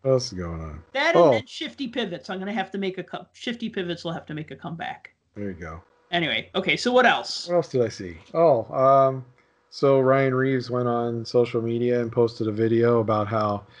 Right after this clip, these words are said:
Speaker 1: he's got two goals that he always wanted to achieve, and one was winning the Stanley Cup, and the second was winning a scoring title. Um, and as we all know, um, the scoring prowess of Ryan Reeves,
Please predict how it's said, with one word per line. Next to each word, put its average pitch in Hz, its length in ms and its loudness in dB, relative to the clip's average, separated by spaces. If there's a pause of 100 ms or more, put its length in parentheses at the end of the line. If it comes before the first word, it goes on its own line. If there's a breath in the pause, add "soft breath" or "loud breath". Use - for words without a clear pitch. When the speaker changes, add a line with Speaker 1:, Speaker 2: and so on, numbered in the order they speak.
(240 soft breath)
Speaker 1:
he's 113 280 -4
got 117 260 -4
two 123 180 0
goals 120 380 4
that 113 100 -2
he 113 180 0
always 113 300 0
wanted 113 380 -2
to 117 140 0
achieve, 120 520 2
and 101 220 -2 (240 soft breath)
one 123 220 4
was 113 160 2
winning 120 280 2
the 110 60 0
Stanley 117 400 0
Cup, 127 340 2
and 107 300 -4 (240 soft breath)
the 120 60 -8
second 123 400 0
was 117 340 0
winning 135 260 4
a 139 40 4
scoring 160 400 4
title. 92 420 -4 (680 soft breath)
Um, 101 380 -6 (640)
and 107 380 -8
as 113 180 -4
we 117 140 0
all 113 180 2
know, 117 380 0 (320)
um, 95 520 -6 (260)
the 113 80 -4
scoring 117 400 4
prowess 113 440 2
of 104 120 -8
Ryan 110 280 0
Reeves, 120 460 -2